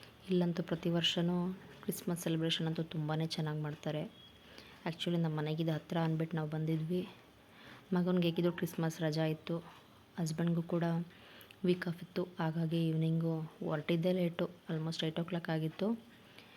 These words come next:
ಹೊರಟಿ ಅಲ್ಲಿನ ಸೆಲೆಬ್ರೇಷನ್ ಎಲ್ಲ ನೋಡ್ಕೊಂಡು ಬಂದ್ವಿ. ತುಂಬಾ ಚೆನ್ನಾಗಿತ್ತು. ಹೆವಿ ಕ್ರೌಡ್ ಇತ್ತು ಮಾತ್ರ.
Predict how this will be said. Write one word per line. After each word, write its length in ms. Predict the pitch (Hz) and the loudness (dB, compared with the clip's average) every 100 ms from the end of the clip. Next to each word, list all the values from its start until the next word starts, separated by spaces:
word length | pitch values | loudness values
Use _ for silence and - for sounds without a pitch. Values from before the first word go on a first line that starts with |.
| - - - - - - - - | -20 -20 -20 -20 -20 -20 -20 2
ಹೊರಟಿ 340 | 190 180 185 | 4 4 2
ಅಲ್ಲಿನ 280 | 175 170 175 | 2 2 2
ಸೆಲೆಬ್ರೇಷನ್ 540 | 170 170 170 170 180 175 | 0 0 2 2 2 2
ಎಲ್ಲ 140 | 175 | 0
ನೋಡ್ಕೊಂಡು 480 | 175 170 165 180 170 | 0 -2 0 2 4
ಬಂದ್ವಿ. 400 | 165 165 165 170 - - | 4 4 0 -4 -10 0
ತುಂಬಾ 420 | 180 170 180 170 | 2 2 2 0
ಚೆನ್ನಾಗಿತ್ತು. 580 | 165 160 156 156 - 165 | 0 0 0 -2 -2 -6
ಹೆವಿ 600 | - - 175 165 180 185 | -4 0 2 6 6 6
ಕ್ರೌಡ್ 320 | - 165 160 | 4 4 4
ಇತ್ತು 200 | 160 160 | 2 0
ಮಾತ್ರ. 300 | 151 151 | 0 -2